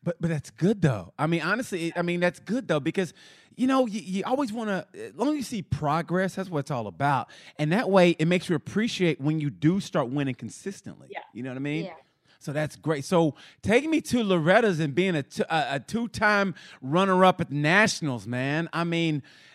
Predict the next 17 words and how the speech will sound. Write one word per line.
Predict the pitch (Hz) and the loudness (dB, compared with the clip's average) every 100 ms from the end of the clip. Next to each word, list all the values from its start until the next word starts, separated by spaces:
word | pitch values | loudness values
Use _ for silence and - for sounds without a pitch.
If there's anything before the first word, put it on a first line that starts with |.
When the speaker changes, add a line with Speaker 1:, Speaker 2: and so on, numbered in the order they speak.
| - | -10
Speaker 1:
I | 156 | -6
mean, | 170 | 2
that's | 190 208 | 2 2
the | 196 | -2
biggest, | 135 214 214 202 - 156 | 4 4 6 2 0 -10
that's, | 156 269 - - | -2 -2 -4 -8
it, | 185 - | -6 -2
it, | 185 | -4
Speaker 3:
Oh, | 294 269 254 | -4 -8 -10
it | 220 | -6
Speaker 1:
for, | 208 - _ _ _ _ _ | -4 -4 _ _ _ _ _
for | - 196 | 2 4
when | 196 | 4
it | |
comes | 220 240 | -2 -2
to | 196 | 0
motocross, | 247 240 - 156 117 113 - | 2 2 2 0 0 -4 -10